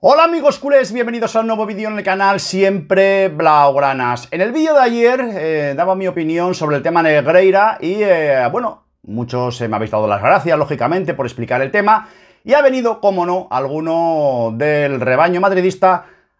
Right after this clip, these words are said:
a, bueno, pues a ironizar, a decir que no tengo ni idea de lo que hablo, a decir que por estudiar un año de Derecho no sé nada. Y es verdad,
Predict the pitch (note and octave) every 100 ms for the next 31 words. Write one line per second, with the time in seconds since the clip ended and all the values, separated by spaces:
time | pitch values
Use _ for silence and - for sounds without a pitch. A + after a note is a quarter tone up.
0 | - E3 F#3+ F#3+ E3 C3+ B2 D#3 D#3+ B2
1 | B2+ B2 A2+ G#2 G#2 F#3 F3 D#3+ C#3+ B2+
2 | C3+ B2+ A#2+ A#2+ A#2+ A#2 A2+ G#2+ A2+ D3+
3 | F3+ D#3+ D3+ D3+ - G#2 A2 C3 A2+ B2+
4 | B2 A#2 - A#2 A#2+ A#2 A2+ A2 A#2+ B2
5 | G#2 G#2+ D#3 D3 A2 - B2+ B2+ A2+ C3+
6 | C3